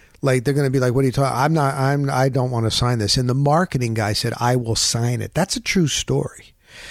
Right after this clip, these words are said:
So, but, you know, Tebow, and I know there's Tebow lovers that are listening, y-, you know, and I like him as a person, uh, the great college quarterback.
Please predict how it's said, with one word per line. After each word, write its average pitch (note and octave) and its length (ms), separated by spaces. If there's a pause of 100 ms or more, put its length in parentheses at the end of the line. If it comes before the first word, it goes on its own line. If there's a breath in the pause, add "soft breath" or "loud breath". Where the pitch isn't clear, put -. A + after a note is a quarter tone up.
(340 loud breath)
So, D#3+ 600 (240)
but, G#3+ 180
you C4+ 120
know, B3+ 160
Tebow, C4+ 680
and E3+ 100
I E3+ 80
know F#3+ 240
there's G#3 240
Tebow G3 400
lovers F#3 680
that G3 100
are F#3+ 80
listening, D#3+ 580 (100)
y-, D3+ 140
you F#3 300
know, D#3+ 200
and F#3 80
I G3+ 120
like C#4+ 420
him F3 140
as C#3+ 120
a C#3 60
person, A#3+ 800 (360 loud breath)
uh, E3 240
the E3 240
great E3+ 640
college F#3 500
quarterback. E3+ 840